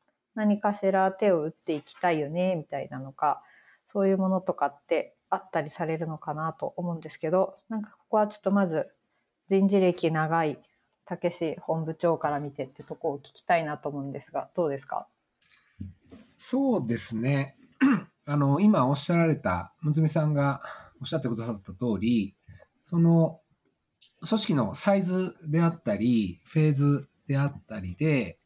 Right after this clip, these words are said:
Speaker 2: 抱える組織課題っていうのは変わってきますし、今、あの、僕たちテンエックスで言うと、まあ、百二十名サイズの組織で、えー、これから、あの、さらに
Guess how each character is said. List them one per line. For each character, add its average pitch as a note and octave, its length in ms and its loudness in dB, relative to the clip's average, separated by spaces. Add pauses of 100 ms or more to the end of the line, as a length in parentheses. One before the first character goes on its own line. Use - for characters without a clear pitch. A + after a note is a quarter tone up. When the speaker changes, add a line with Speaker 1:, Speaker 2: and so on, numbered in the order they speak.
Speaker 2:
抱 D3+ 360 0
え D3 40 2
る G#2+ 160 0
組 - 0 -
織 - 340 -8
課 B2+ 140 0
題 F2+ 220 -4
っ - 20 -14
て - 180 -10
い G#2+ 80 0
う G#2 40 -2
の G2 140 -4
は A#2+ 400 0 (120)
変 A#2 100 -4
わ B2 100 2
っ C3 120 -6
て G2 120 -8
き - 100 -10
ま F2+ 140 -8
す F#2 140 -10
し、 C3 460 0 (540)
今、 F#3 380 2
あ C#3 40 -2
の、 B2+ 600 2
僕 D#3 160 -4
た B2+ 100 -2
ち - 120 -10
テ B2+ 100 0
ン B2+ 140 2
エ B2+ 60 0
ッ - 20 -10
ク - 180 -16
ス - 160 -10
で F#2+ 160 -6
言 G2+ 300 -2
う G2+ 40 -6 (120)
と、 F3 360 2
ま C#3 120 0
あ、 - 20 2
百 C3+ 260 -2
二 B2+ 140 4
十 B2+ 220 -2
名 B2 200 0
サ B2+ 240 -4
イ A2 80 0
ズ F2+ 300 -10 (400)
の C3 100 -4
組 - 160 -4
織 - 300 -6
で、 A#2+ 380 -2 (320)
え A2+ 100 -8
ー、 G#2 80 -6
こ C3+ 120 -2
れ B2+ 80 -2
か B2+ 120 -4
ら、 C3 420 0
あ A2+ 80 -6
の、 G#2 180 -2
さ D#3 160 -4
ら G#2+ 100 -4
に A2+ 280 -8